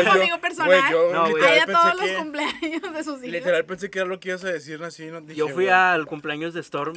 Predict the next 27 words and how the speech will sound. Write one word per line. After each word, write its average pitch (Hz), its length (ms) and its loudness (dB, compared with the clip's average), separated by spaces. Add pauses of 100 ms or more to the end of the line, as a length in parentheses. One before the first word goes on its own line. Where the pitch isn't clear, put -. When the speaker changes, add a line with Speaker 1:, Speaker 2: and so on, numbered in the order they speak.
(140)
Speaker 3:
de, 135 220 -10
no, 143 200 -6
no, 139 220 -4
de 131 520 -8 (600)
Speaker 2:
De 277 140 -6
Stormy 285 320 -4
también, 302 320 -4
¿por 302 120 -2
qué 311 120 -6
no? 285 200 -2 (200)
Speaker 1:
De 156 200 -2
Stormy, 180 380 -8
de 208 80 -8
Stormy, 175 480 -12
fue 151 140 -10
a - 20 -2
Speaker 3:
fui, 165 80 -6
Speaker 1:
los 165 140 -10
dos. 127 100 -12
Speaker 3:
fui 147 80 -4
al 147 80 -2
Speaker 2:
Salud. 180 140 -8
Speaker 3:
cumpleaños 170 420 -6
de, 135 460 -4
de 131 80 -10
Speaker 2:
De 131 80 -10
Speaker 3:
esta, 127 1000 -10